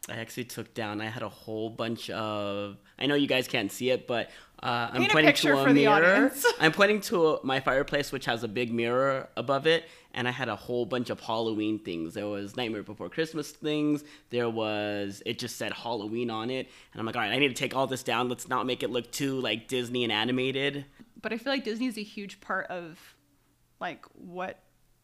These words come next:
Speaker 2: I know your life to be. Like, does that play a big part in who you are,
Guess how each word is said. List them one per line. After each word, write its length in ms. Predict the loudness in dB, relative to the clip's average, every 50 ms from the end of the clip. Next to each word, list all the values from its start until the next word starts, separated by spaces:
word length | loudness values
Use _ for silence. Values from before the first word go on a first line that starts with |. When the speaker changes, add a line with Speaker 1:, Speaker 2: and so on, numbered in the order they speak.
| _ -6
Speaker 2:
I 220 | -4 -4 -4 -4
know 320 | -4 -6 -6 -6 -6 -6
your 260 | -6 -6 -6 -6 -6 -4
life 320 | 0 0 0 0 -2 -6
to 120 | -6 -6 -2
be. 440 | 0 2 2 2 2 0 0 -4 _ _ _ _ -4
Like, 200 | -4 -4 -4 -6
does 120 | 2 4
that 160 | 4 4 4
play 180 | 2 0 2 2 2
a 40 |
big 320 | 0 0 -2 -4 -4 -4 -8
part 380 | -2 2 6 6 6 6 6
in 160 | 2 0 0 2
who 100 | 4 4
you 240 | 6 6 6 4
are, 360 | 4 4 4 4 4 4 2